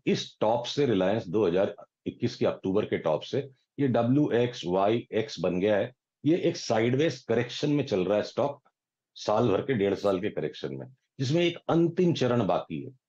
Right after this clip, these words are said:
निफ्टी भले वो पन्द्रह हजार होगी कि नहीं होगी, सोलह हजार होगी कि नहीं होगी, Reliance का final long term bottom ये इक्कीस सौ पचास है। और मुझे लगता है एक बार और ये इधर आएगा ना,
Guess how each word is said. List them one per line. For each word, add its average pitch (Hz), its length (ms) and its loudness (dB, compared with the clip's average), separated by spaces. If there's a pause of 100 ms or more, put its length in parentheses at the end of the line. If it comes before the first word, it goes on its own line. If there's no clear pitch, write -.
(220)
निफ्टी 127 340 2
भले 113 220 4
वो 135 120 2
पन्द्रह 110 300 0
हजार 104 280 2
होगी 95 320 -4
कि 113 120 -8
नहीं 104 140 -4
होगी, 104 180 -2
सोलह 95 280 2
हजार 92 260 2
होगी 80 220 -2
कि 117 120 -4
नहीं 98 120 -2
होगी, 92 200 -4 (320)
Reliance 127 420 2
का 156 100 0
final 120 380 2
long 104 300 2
term 120 140 0
bottom 110 340 0
ये 113 60 0
इक्कीस - 420 -8
सौ 110 80 0
पचास - 400 -2
है। 156 160 -2 (320)
और 117 100 2
मुझे 147 200 2
लगता 131 260 0
है - 140 -4
एक 165 240 0
बार 139 380 0
और 147 200 2
ये 147 120 2
इधर 104 280 0
आएगा 101 280 2
ना, 135 100 -8